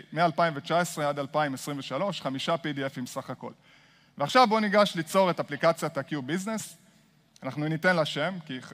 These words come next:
צריכים לתת שם לאפליקציה. וזהו, הדבר הבא הוא ללחוץ Create. פה אנחנו נחכה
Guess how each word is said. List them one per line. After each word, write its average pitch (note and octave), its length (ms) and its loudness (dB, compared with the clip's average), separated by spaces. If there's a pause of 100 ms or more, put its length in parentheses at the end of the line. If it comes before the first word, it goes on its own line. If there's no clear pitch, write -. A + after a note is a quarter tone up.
(100)
צריכים C#3+ 200 -6
לתת C3+ 220 -6
שם C#3 160 -4
לאפליקציה. C3+ 640 -2 (600)
וזהו, G3 320 4 (140)
הדבר D#3+ 300 2
הבא F#3 200 4
הוא F3+ 100 2
ללחוץ D#3+ 380 -4
Create. D#3+ 460 -2 (180)
פה G#3 140 4
אנחנו E3+ 400 0
נחכה D3 320 -4